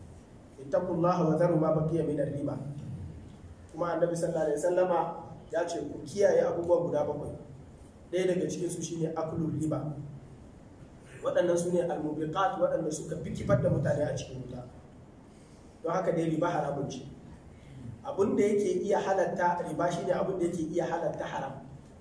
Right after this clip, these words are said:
Abin da yake iya halatta haram kuwa kadai shine darura. Darura kuwa ita ce dukkan abin da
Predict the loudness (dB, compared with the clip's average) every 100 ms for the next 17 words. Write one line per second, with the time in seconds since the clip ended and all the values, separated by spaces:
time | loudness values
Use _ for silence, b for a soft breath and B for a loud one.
0 | -20 -20 -20 -10 -4 -2 2 2 0 2
1 | 2 2 2 2 2 2 2 0 -2 0
2 | 0 0 -2 0 0 0 -2 -2 -2 -4
3 | -8 -12 -14 -18 -20 -20 -20 -20 -20 -20
4 | -4 -2 2 6 6 6 6 6 4 -4
5 | -10 -14 -18 -20 -16 -6 -2 -2 0 -2
6 | -2 -2 -4 -2 0 0 0 -2 0 0
7 | 0 0 2 0